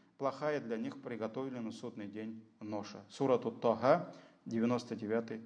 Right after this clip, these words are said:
сто первый аят. Поэтому Всевышний Аллах ниспослал эту книгу своему посланнику, саллаллаху алейхи вассалям, и его умме,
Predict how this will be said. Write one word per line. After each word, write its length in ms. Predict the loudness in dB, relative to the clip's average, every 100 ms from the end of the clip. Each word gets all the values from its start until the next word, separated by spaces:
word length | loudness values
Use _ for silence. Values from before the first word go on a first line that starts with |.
| -10
сто 240 | -2 -2
первый 320 | -2 -8 -8
аят. 280 | -8 -10 -12 -18 _ _ _ 8
Поэтому 640 | 10 10 10 10 8 4 -12 -8
Всевышний 440 | 2 6 6 8
Аллах 420 | 10 12 12 10 6 -12 -18 -20 _ _ _ _ _ -6
ниспослал 1000 | 0 0 4 2 4 10 10 10 6 -6 -8 0
эту 240 | 2 4
книгу 500 | 6 12 12 12 8
своему 680 | 4 4 6 6 4 2 -6 -8 6
посланнику, 840 | 6 10 10 12 10 8 2 2
саллаллаху 400 | 0 4 6 6
алейхи 140 | 2
вассалям, 460 | 0 -2 -4 -4 -6 -4
и 60 |
его 300 | 0 0 -2
умме, 500 | 0 2 2 2 -2